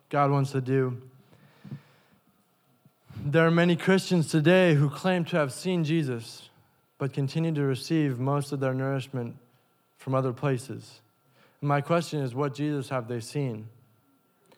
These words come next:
And what Jesus are we portraying? John nine talks about, "If you've seen me, you've seen the Father." It's Jesus' words.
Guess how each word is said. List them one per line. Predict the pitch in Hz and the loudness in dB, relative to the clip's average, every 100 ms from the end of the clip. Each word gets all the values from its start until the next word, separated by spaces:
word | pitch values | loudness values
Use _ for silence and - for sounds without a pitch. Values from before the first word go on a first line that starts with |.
| _ | _
And | - 135 | -6 -2
what | 139 | -2
Jesus | 147 156 139 - | -2 -2 -4 -6
are | 123 | -6
we | 123 120 | -6 -6
portraying? | 117 104 147 127 110 107 _ _ _ _ _ _ _ _ | -10 -10 -6 -6 -8 -14 _ _ _ _ _ _ _ _
John | 156 147 147 | -2 0 0
nine | 147 151 139 - _ _ _ _ _ | 0 -2 -6 -10 _ _ _ _ _
talks | 147 143 131 | -2 -2 -2
about, | 135 131 123 123 - | -2 0 0 -4 -12
"If | 123 - | -12 -10
you've | 135 | -10
seen | - 160 143 | -6 -4 -2
me, | 151 151 | -2 -2
you've | 135 127 120 | -2 -6 -8
seen | 151 131 | -6 -6
the | |
Father." | 123 139 139 127 | -4 -2 -2 -2
It's | 120 - | -6 -8
Jesus' | 139 135 110 | -6 -6 -6
words. | 147 139 131 113 | -6 -4 -6 -10